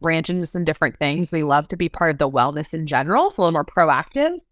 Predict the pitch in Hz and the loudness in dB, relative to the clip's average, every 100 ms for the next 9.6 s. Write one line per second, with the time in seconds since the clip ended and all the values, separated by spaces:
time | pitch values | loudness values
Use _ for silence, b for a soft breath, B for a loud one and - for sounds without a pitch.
0 | _ _ _ 185 185 190 196 180 202 240 | _ _ _ -2 0 0 0 -2 -2 2
1 | 294 381 214 160 156 175 180 170 170 160 | 2 4 2 2 0 0 -4 -2 0 0
2 | 151 147 156 143 113 160 143 143 165 147 | 0 -2 -2 -4 -4 -6 -4 -2 2 2
3 | - 277 262 - - 302 262 233 - 185 | 2 -2 -2 -4 -4 0 0 -2 0 2
4 | 214 - 71 - 220 262 220 185 - 185 | 2 0 -6 0 2 2 2 0 0 -4
5 | 156 151 139 139 117 127 160 _ _ _ | -6 -4 -4 -2 -4 -4 -8 _ _ _
6 | - 165 151 151 - _ - 208 127 - | 2 4 4 0 -16 _ 2 4 4 0
7 | - 160 202 196 - _ - 185 165 151 | -8 2 6 6 2 _ -6 -4 -2 -4
8 | 156 147 170 - - _ _ - 160 196 | -2 2 2 -2 -10 _ _ -10 -4 -4
9 | 160 175 170 156 156 143 | -2 -2 -2 -2 -4 -8